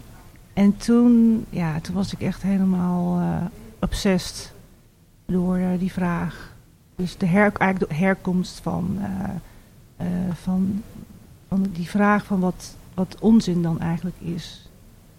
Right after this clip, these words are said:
Ik zeg het misschien niet helemaal handig, maar, ehm, toen heb ik in overleg met, eh, Kunst en Kritiek besloten om, ehm,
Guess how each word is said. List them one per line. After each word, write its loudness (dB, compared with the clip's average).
Ik -20
zeg 0
het -2
misschien 2
niet 6
helemaal 6
handig, 4
maar, 2
ehm, 0
toen 2
heb 4
ik -2
in -4
overleg 2
met, 0
eh, 0
Kunst 0
en -4
Kritiek -6
besloten 4
om, 6
ehm, 4